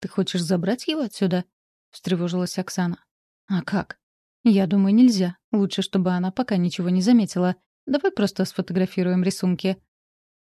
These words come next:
Оксана переключила телефон в режим фотоаппарата. «Думаешь, получится?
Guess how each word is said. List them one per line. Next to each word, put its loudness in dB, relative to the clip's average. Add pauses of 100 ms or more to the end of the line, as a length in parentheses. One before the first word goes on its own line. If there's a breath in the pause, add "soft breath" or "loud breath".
(100)
Оксана -2
переключила -2
телефон 0
в 0
режим 2
фотоаппарата. -2 (640)
«Думаешь, 2
получится? -4